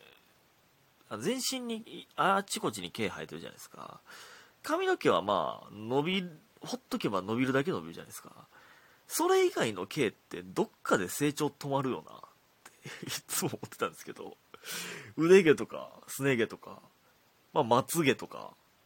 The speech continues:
まあ、眉毛とか。眉毛なんて掘ってるでしょ？でも、めっちゃ立体になったことないでしょ？眉毛。あれなんでなん？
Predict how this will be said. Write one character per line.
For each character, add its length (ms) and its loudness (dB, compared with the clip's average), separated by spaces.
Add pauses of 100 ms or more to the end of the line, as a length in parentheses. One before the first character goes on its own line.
(1900)
ま 80 2
あ、 40 2
眉 360 6
毛 120 4
と 120 -10
か。 180 -18 (640)
眉 380 8
毛 100 8
な 140 2
ん 80 -14
て 80 -2
掘 140 2
っ 40 -8
て 220 2
る 80 4
で 80 2
し 100 -6
ょ？ 140 -14 (960)
で 160 6
も、 360 4 (280)
め 160 -4
っ 60 -6 (120)
ち 80 4
ゃ 60 8
立 200 -2
体 200 6
に 80 -6
な 80 4
っ 40 -10
た 140 -10
こ 80 -8
と 80 -4
な 80 -4
い 60 -2
で 60 -6
し 100 -8
ょ？ 80 -20 (480)
眉 200 -8
毛。 160 -20 (1300)
あ 80 -4
れ 80 -2
な 140 0
ん 40 -6
で 80 4
な 100 2
ん？ 20 -8